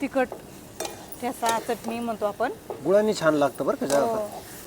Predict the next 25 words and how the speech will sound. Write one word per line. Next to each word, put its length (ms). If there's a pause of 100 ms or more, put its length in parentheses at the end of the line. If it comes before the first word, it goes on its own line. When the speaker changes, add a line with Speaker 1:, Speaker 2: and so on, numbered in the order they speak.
(340)
Speaker 2:
म्हणजे 240
साखर 340
नका 220
टाकू, 300
पण 160
गुळ 240
नेहमी 300
वापरा, 380 (500)
ज्यांना 200
गोड 260
खायचं 300
असेल 260
ते. 220 (340)
Speaker 1:
छान 160
लागतं 320
तसं. 280 (840)
टोमॅटो 340
सॉस 220
कसा 280
लागतो, 380
Speaker 2:
हम्म. 640
Speaker 1:
अगदी 280
तसंच 240
लागतं 380
खायला. 260